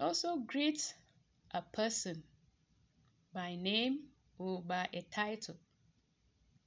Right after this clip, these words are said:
Yin shi ina. Yin shi ina ma. Yin shi ina ma bru. Yi n shihi ni ta? Yi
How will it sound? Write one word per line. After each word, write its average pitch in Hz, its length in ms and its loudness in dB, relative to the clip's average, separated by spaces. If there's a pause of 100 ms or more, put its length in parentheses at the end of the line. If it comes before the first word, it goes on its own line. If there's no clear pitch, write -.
(420)
Yin 196 600 4
shi - 240 6 (120)
ina. 180 280 0 (1400)
Yin 233 320 4
shi - 160 8 (120)
ina 254 160 4
ma. 247 400 4 (1200)
Yin 220 280 2
shi - 200 4
ina 262 260 2
ma 294 340 2
bru. 294 240 -6 (1000)
Yi 196 280 2
n 269 100 2
shihi - 320 2
ni 233 160 0
ta? 175 260 -4 (1200)
Yi 214 100 0